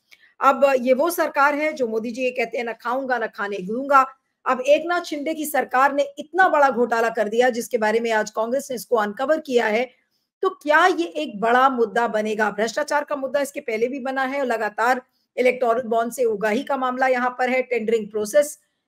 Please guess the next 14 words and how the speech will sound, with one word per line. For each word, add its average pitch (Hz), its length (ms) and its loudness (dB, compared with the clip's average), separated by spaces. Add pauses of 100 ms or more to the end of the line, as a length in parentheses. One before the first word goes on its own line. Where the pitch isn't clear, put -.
(100)
में 269 100 2
manipulation 262 720 2
है, 262 200 2
टनल 302 540 0
projects 294 440 0
के 294 140 -6
जो 247 140 0
rules 302 380 0
हैं, 311 80 0
उनको 247 400 0
violate 208 460 2
किया 285 200 4
गया 262 200 4
है। 269 180 0